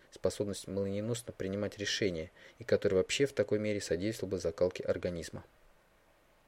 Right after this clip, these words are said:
На мой взгляд, Гитлер напрасно игнорирует то обстоятельство, что при занятиях боксом получаешь слишком много ударов в голову, и это оказывается во вред здоровью и умственным способностям. Я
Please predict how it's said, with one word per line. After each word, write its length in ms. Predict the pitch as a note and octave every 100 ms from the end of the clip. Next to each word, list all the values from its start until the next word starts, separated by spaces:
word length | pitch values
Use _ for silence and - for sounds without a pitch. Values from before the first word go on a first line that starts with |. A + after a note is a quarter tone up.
| _ _ - - - - - -
На 80 | A2+
мой 140 | E3
взгляд, 240 | C#3 C3 A#2+
Гитлер 320 | B2+ B2+ A2
напрасно 500 | B2 - C3+ - -
игнорирует 540 | G#2 G2 G2+ G#2 F#2+
то 120 | - B2
обстоятельство, 600 | - A#2 C3+ G#2 - G2
что 140 | -
при 100 | -
занятиях 380 | G2+ A2 G#2 G2+
боксом 320 | A2 C3+ -
получаешь 640 | - F#2+ F#2+ A2+ G#2+ - - -
слишком 340 | - G#2+ A2+
много 180 | G#2+ G2+
ударов 260 | G#2+ G#2 F#2+
в 100 | G#2+
голову, 380 | G#2+ F2 E2+ - - -
и 80 | C3
это 180 | D3 F2+
оказывается 520 | - F2 F2 - E2
во 120 | A2
вред 240 | C3 G#2+
здоровью 480 | G#2 G#2+ G2+ D#2+ D#2+
и 100 | -
умственным 320 | G#2 B2+ - E2+
способностям. 720 | - G#2 - - - - - _ _ _ _ _ _ _ _ _ _ _ _ _ _ - - - - - - - - -
Я 380 | G2 A#2+ D3+